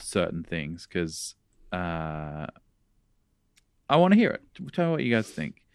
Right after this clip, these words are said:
Especially Matt and Mike, like, you, both of you, you got different, like you said, Michael, you kinda wrote it off and you played later ones first and came backwards, and that can sometimes be troublesome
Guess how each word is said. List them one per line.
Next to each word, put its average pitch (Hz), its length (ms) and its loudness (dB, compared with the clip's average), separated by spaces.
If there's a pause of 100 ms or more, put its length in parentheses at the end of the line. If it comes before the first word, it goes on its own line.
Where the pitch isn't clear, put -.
(120)
Especially 160 600 6
Matt 107 240 6
and 101 80 0
Mike, 101 180 4
like, 101 200 2 (120)
you, 151 140 -2
both 135 400 8
of 95 120 -2
you, 101 120 6
you 95 120 2
got 95 300 2
different, 104 400 0 (400)
like 113 160 10
you 113 60 0
said, 101 240 4
Michael, 95 260 2
you 95 380 4 (600)
kinda 110 240 8
wrote 104 260 6
it 101 100 4
off 98 300 2
and 95 140 2
you 92 80 0
played 95 380 2 (460)
later 113 360 6
ones 101 300 2
first 95 400 4
and 95 100 -2
came 92 220 -2
backwards, 87 420 0
and 92 120 -2
that 87 100 0
can - 120 -10
sometimes 90 440 -4
be 87 240 0
troublesome 87 720 -2